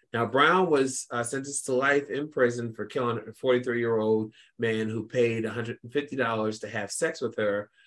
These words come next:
uh, when she was only sixteen years old. She was later granted clemency and released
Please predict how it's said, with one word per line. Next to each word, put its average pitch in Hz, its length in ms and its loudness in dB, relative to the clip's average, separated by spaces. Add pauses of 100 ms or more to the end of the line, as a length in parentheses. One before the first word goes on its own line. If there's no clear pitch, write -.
(220)
uh, 107 140 -2
when 107 140 0
she 135 180 -2
was 113 200 0
only 110 240 -4
sixteen 120 500 -6
years 107 220 -2
old. 87 360 -4
She - 160 -4
was 107 200 -2
later 123 300 4
granted 113 580 -4
clemency 147 640 -4
and 107 80 -6
released 117 480 -4